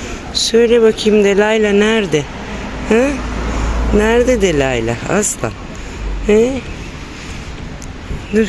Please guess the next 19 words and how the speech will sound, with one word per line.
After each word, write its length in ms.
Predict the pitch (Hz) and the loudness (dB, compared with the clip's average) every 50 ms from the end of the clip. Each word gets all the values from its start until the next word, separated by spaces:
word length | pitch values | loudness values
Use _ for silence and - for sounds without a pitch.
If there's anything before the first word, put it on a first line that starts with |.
| - | 0
gel 220 | - 202 196 202 202 | -2 -2 0 0 0
Menevşe'ye 640 | 202 185 190 190 190 190 - - - 185 170 147 | 0 2 2 2 0 0 -2 -2 -2 -2 -2 0
bakalım. 380 | 131 139 - - - 147 139 131 - - - - - - - - - - - - | -2 -4 -4 -4 -4 -4 -4 -4 -6 -10 -12 -12 -12 -10 -10 -10 -10 -10 -6 -6
Hah, 200 | 214 202 - - | -4 -4 -4 -6
somon 540 | - - - 196 185 196 196 196 190 190 180 | -4 -2 0 2 2 2 4 4 4 2 2
da 140 | 180 185 160 | 2 0 0
buradan 400 | 170 175 160 139 175 160 160 143 | 0 -2 0 -2 -2 -2 -2 -4
çıktı. 420 | - - - - - - 127 117 - - - - - - - - - - - - - - - - - - - - - - - - - - - - - - - - - - - - - - - - - - | -4 -6 -6 -6 -8 -10 -10 -10 -10 -10 -12 -12 -12 -10 -12 -10 -10 -10 -10 -10 -10 -10 -10 -10 -10 -10 -10 -12 -12 -10 -10 -10 -10 -10 -10 -12 -12 -12 -14 -14 -14 -14 -12 -12 -12 -12 -12 -12 -10 -8
Somon. 580 | - - - 160 165 170 175 185 196 214 247 226 - - - - - - - - - - - - | -6 -2 0 2 2 2 2 2 2 2 0 -2 -4 -10 -12 -12 -10 -10 -10 -10 -10 -10 -6 -6
Yukarı 320 | 185 - - 220 226 226 | -6 -2 0 2 2 2
çık 260 | 220 - - - - - | 0 -2 -6 -6 -2 -2
bakayım 340 | 214 202 - - 233 262 | -2 -2 -2 -2 0 0
bir 100 | 226 185 | 0 2
gözüne 400 | 156 185 180 175 151 185 190 185 | 2 2 2 2 2 2 2 4
güzelce 540 | 180 170 170 156 175 180 175 170 156 170 165 | 2 2 0 0 0 0 0 0 0 -2 -2
bakayım. 380 | 170 170 - - - 170 156 - - - - - - - - - - - - | -2 -2 -4 -4 -4 -4 -4 -6 -8 -12 -10 -10 -10 -10 -10 -10 -10 -6 -6
Gel. 100 | 190 185 - - - - - - - - - - - - - - - - - - - - - - - - - - - - - - - - - - - - | -6 -6 -6 -10 -16 -14 -14 -14 -14 -12 -12 -12 -12 -12 -12 -12 -10 -10 -10 -10 -10 -10 -10 -10 -10 -10 -10 -10 -10 -10 -10 -8 -8 -8 -8 -8 -6 -4
Çık 180 | - 233 - | -4 -4 -4
şuraya. 400 | - - 220 208 202 214 220 247 | -4 -2 0 0 2 2 2 2